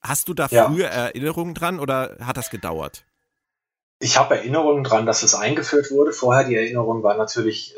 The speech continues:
Speaker 2: ähm, regelmäßig die Sportschau zu gucken und dann ist es ja später, ich weiß nicht mehr genau, in welchem Jahr, zu Sat eins auf ran gewechselt. Das waren natürlich, ähm, im linearen Fernsehen ganz feststehende Termine immer samstags, das zu gucken. Premiere, ähm, hatten wir lange Zeit nicht.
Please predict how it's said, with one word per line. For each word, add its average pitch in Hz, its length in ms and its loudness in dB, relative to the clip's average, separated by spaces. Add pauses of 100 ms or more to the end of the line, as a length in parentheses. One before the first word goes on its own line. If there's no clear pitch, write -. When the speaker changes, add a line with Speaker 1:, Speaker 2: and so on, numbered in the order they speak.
Speaker 2:
ähm, 98 640 2
regelmäßig 107 460 2
die - 80 -4
Sportschau 127 380 2
zu 123 140 -6
gucken 135 220 -2
und 117 140 -6
dann - 120 4
ist - 120 -6
es 117 100 -4
ja 110 80 0
später, 117 320 -2
ich - 100 -10
weiß - 200 2
nicht 123 80 -14
mehr 110 100 -12
genau, 104 160 -10
in 98 80 -8
welchem 104 200 -14
Jahr, 98 280 -6
zu - 140 -8
Sat 104 180 4
eins 107 180 -4
auf 90 120 -14
ran 117 360 0
gewechselt. 123 480 -4
Das - 160 0
waren 107 140 -2
natürlich, 107 560 -8 (100)
ähm, 98 320 -8 (120)
im - 40 -12
linearen 98 380 -2
Fernsehen 104 380 2
ganz 95 180 -2
feststehende 101 460 0
Termine 110 480 -6
immer 123 260 2
samstags, 123 640 0 (380)
das - 180 -4
zu - 120 -6
gucken. 127 340 -4 (320)
Premiere, 113 920 4
ähm, 113 240 -10 (120)
hatten 117 480 -4
wir 110 200 0
lange 104 240 0
Zeit - 360 0
nicht. - 540 -4